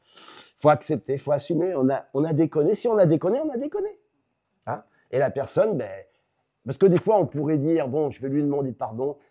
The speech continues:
puis elle va le dire, « Ah, ça, je te remercie de me demander pardon, ça, vraiment, ça me soulage, ça me fait du bien, j'attendais ça depuis longtemps. »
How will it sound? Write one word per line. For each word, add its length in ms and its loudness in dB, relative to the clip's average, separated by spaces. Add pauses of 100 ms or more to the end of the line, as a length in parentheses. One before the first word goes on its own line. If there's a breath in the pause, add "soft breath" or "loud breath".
(140)
puis 120 -8
elle 140 -6
va 100 -8
le 80 -10
dire, « 340 -8 (360)
Ah, 100 -8
ça, 240 -16 (220)
je 100 -20
te 80 -10
remercie 420 -8
de 60 -4
me 140 -4
demander 320 -4
pardon, 360 -4
ça, 200 -16 (300 soft breath)
vraiment, 300 0
ça 200 -12
me 80 -12
soulage, 460 -12
ça 100 -18
me 80 -12
fait 200 -10
du 140 -8
bien, 420 -8 (280)
j'attendais 440 -4
ça 140 -10
depuis 260 -12
longtemps. » 380 -14